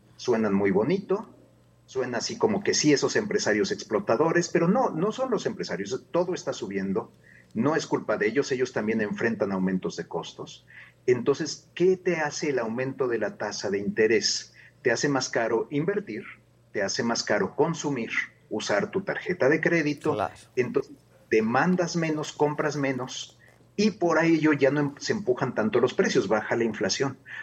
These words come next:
Speaker 1: No tenemos otra herramienta. Cuando hay gente que, que me ha dicho, por supuesto, me dice, "Oye, pero esa es una herramienta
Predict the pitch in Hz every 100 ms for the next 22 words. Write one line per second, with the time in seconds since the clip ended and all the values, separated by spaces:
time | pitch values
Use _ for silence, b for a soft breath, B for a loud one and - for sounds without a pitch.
0 | B 131 143 175 233 - - 147 139 156
1 | 170 170 - 147 175 156 135 139 175 180
2 | 110 104 117 107 117 107 110 127 170 180
3 | 175 117 98 - 87 95 95 180 233 220
4 | 139 - 98 92 107 107 131 151 - 101
5 | - 160 185 165 151 151 156 143 151 139